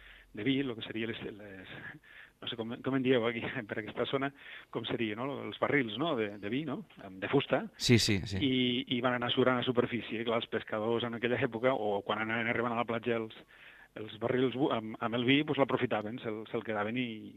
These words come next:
Speaker 1: i, i consumien aquest vi. I després, amb els anys també, eh, s'han anat traient restes i ampolles i coses que, que contenia el vaixell, no? Per això es va sorgir la,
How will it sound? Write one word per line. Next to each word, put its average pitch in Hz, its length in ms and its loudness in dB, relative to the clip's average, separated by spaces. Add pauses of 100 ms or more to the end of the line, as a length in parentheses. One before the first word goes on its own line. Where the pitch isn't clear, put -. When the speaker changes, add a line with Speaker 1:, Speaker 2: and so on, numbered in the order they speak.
(280)
Speaker 1:
i, 123 80 -10 (160)
i - 20 -10 (140)
consumien 110 460 -2
aquest 101 180 -4
vi. 170 80 -2 (560)
I 131 80 4
després, 135 240 8
amb 143 160 6
els 127 80 2
anys 131 160 0
també, 139 300 6 (260)
eh, 107 260 -10 (140)
s'han 120 160 -2
anat 120 240 2
traient 107 380 -2 (760)
restes 117 420 0
i 113 60 -2
ampolles 113 500 2
i 107 80 -6
coses 104 300 -6
que, 104 180 -8
que - 240 -12
contenia 107 360 -6
el 98 40 -10
vaixell, 95 380 -8
no? 101 160 -16 (500)
Per 117 120 -2
això 120 160 2
es 107 80 -2
va 123 80 4
sorgir 120 360 2
la, 120 120 4